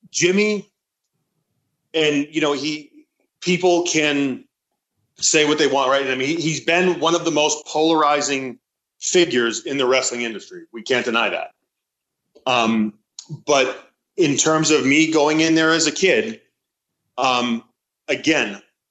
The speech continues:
I was always taken care of, and, you know, to,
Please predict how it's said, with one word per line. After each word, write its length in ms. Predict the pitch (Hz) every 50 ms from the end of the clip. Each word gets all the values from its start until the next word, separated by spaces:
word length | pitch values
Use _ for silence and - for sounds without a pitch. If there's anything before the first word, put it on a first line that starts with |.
| _ -
I 140 | 147 127 127
was 400 | 120 123 120 110 - - - _ _ _ _ -
always 880 | 151 143 147 151 151 147 151 147 147 143 143 135 127 - - - - _ _ _ _ _ _ -
taken 340 | - 143 135 131 151 147 139
care 260 | - 139 135 127 131
of, 240 | 131 131 127 127 127 _ _ _ -
and, 440 | 131 120 117 117 113 110 104 101 _ _ _ _ _ _ _ _ _ _ -
you 160 | 131 143 139
know, 380 | 139 127 120 113 107 110 - _ _ _ _ _ -
to, 560 | - - 139 131 131 127 123 123 123 131 -